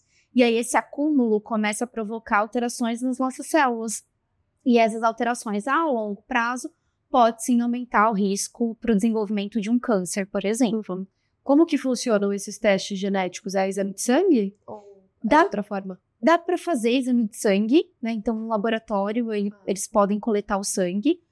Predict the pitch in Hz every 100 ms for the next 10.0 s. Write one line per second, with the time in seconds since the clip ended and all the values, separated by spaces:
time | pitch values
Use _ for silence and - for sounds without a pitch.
0 | _ - 247 254 - 311 330 233 220 247
1 | 285 254 330 - 240 262 339 - - 208
2 | 349 415 349 - 269 262 262 254 254 233
3 | 220 311 - 277 - - 220 247 - 254
4 | 240 262 262 302 247 220 247 302 - 196
5 | 202 _ _ _ - 254 262 254 240 -
6 | 339 190 165 185 180 196 233 226 240 240
7 | 233 233 226 220 214 226 220 233 220 214
8 | 220 254 285 262 - 254 359 - 349 -
9 | 214 208 - 208 - - 196 196 285